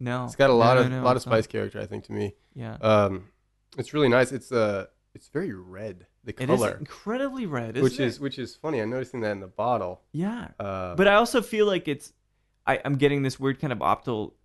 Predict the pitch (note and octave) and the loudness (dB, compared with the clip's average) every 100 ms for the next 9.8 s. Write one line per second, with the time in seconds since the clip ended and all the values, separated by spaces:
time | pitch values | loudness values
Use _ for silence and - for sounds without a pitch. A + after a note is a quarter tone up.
0 | - A#2 A#2+ B2 F#2+ A2 A#2 A2+ A2 G2+ | -6 -4 -6 -6 -4 -6 -6 -8 -10 -12
1 | - A2 G#2+ G#2 A2 A#2 A2 G#2+ D2+ G#2+ | -12 -8 -6 -4 -4 -6 -6 -8 -10 -10
2 | F#2+ G2 A2 A2+ D3+ D3+ - B2+ C#3 B2+ | -12 -8 -6 -4 -4 -2 0 2 2 2
3 | B2+ B2+ B2 A#2+ A#2+ A2+ A#2 A2+ A#2+ G#2+ | -2 -4 -6 -6 -4 -4 -4 -8 -8 -8
4 | G#2+ G#2+ A2 A2 A2+ A#2 A#2 G#2+ E2 - | -8 -6 -6 -4 -4 -6 -6 -14 -16 -14
5 | - C3+ D3 F3 A2+ G2+ G2 F#2+ _ _ | -12 -12 -12 -12 -8 -6 -6 -12 _ _
6 | E3 E3 D#3+ C#3+ C3 A2+ A2+ A2+ - A2+ | -2 0 -2 -2 -2 -2 -4 -6 -8 -10
7 | - G2 F#2 _ A#2 A2+ G#2+ G#2 G#2 A2 | -10 -18 -18 _ -14 -8 -8 -10 -12 -12
8 | - G#2+ - _ _ _ - A#2+ A#2+ C3 | -12 -14 -14 _ _ _ -18 -14 -12 -10
9 | C#3 - C#3+ D3 D3+ C#3+ - E3+ | -12 -14 -12 -12 -10 -8 -8 -8